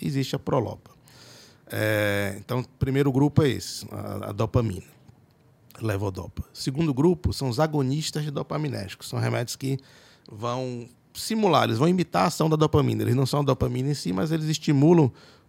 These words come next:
os receptores de dopamina. Ah, um terceiro grupo são os inibidores da mal. mal é uma enzima que chama monoaminooxidase, que degrada a dopamina no cérebro.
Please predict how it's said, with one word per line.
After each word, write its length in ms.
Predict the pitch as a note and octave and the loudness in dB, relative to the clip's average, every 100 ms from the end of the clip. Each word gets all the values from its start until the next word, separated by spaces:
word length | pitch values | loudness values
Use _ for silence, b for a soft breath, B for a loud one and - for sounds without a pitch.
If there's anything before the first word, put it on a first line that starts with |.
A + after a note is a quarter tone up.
| - | -10
os 140 | B2+ | -4
receptores 640 | C3 B2+ C3 - C3 B2 | -2 -2 -4 -2 0 0
de 100 | A2+ | 0
dopamina. 540 | A2+ A2 G2+ G2 - - - b b b b b b b - | -2 0 -2 -2 -14 -18 -20 b b b b b b b -8
Ah, 360 | A2+ A2+ A2+ - | -4 -2 -4 -4
um 200 | B2+ C3 | -6 -4
terceiro 380 | C#3 E3+ E3+ | -4 0 2
grupo 260 | D#3 F#3 - | 4 4 2
são 120 | F3 | 0
os 100 | D#3+ | 0
inibidores 640 | D#3+ D#3 D3 B2 D#3 D#3 C#3 | 2 2 0 0 0 0 0
da 100 | C#3+ | 0
mal. 400 | A#2+ A2 F#2 F#2+ | 2 0 0 -4
mal 280 | A2+ C3+ C#3+ | 0 2 2
é 40 | |
uma 120 | C#3+ | 2
enzima 440 | B2+ G#2 A#2 G2+ F2+ | 0 2 2 2 -2
que 80 | |
chama 180 | - G#2+ | -2 -2
monoaminooxidase, 1400 | G2+ G#2+ B2+ C3 A#2 A#2 B2+ B2+ A2+ - A#2 G#2+ G#2+ G#2+ - B B B - | 0 4 4 4 2 2 2 0 -2 -6 -4 0 0 -2 -10 B B B -14
que 120 | A#2 | -2
degrada 540 | B2 A2+ A#2 C#3 C#3+ | -2 0 -2 -2 0
a 40 | C3+ | 0
dopamina 460 | C3+ C3 A#2+ A#2+ | 0 0 0 -2
no 60 | B2 | -4
cérebro. 460 | - G#2 G2+ G2+ | -6 -8 -8 -14